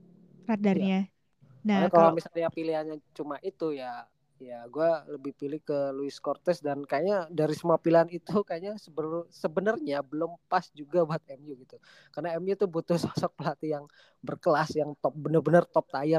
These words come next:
Speaker 2: gitu. Jangan lu
Speaker 1: Mm-mm.
Speaker 2: nanggung setengah-setengah kalau, kalau misalnya lu pilih pelatih sebenarnya. Tapi kalau misalnya pilihan cuma itu ya Luis Cortes oke. Sebenarnya Mas Cortes itu bisa bagus gitu ya. Cuma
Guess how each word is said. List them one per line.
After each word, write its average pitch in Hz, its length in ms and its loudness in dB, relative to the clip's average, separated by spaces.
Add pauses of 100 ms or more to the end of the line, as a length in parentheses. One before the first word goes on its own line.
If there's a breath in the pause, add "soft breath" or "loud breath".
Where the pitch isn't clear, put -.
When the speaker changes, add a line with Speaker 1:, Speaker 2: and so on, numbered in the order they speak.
Speaker 2:
gitu. 135 240 -12
Jangan 127 240 -12
lu 160 240 2
Speaker 1:
Mm-mm. 202 240 -4
Speaker 2:
nanggung 151 400 2
setengah-setengah 151 640 -2
kalau, 147 240 -12
kalau 139 240 -4
misalnya 135 320 -16
lu 135 160 -16
pilih 135 240 -8
pelatih 135 400 -4
sebenarnya. 113 320 -20 (400 soft breath)
Tapi - 160 -2
kalau 151 240 4
misalnya 147 560 2
pilihan 139 480 -4
cuma 139 480 -6
itu 196 560 8
ya 123 480 2
Luis 165 240 -8
Cortes 214 480 -6
oke. 147 560 -4
Sebenarnya 175 320 -2
Mas 202 240 2
Cortes 185 320 -2
itu 220 160 -4
bisa 117 640 -14 (240)
bagus 127 400 -4
gitu - 160 -20
ya. 113 160 -18
Cuma 147 240 -4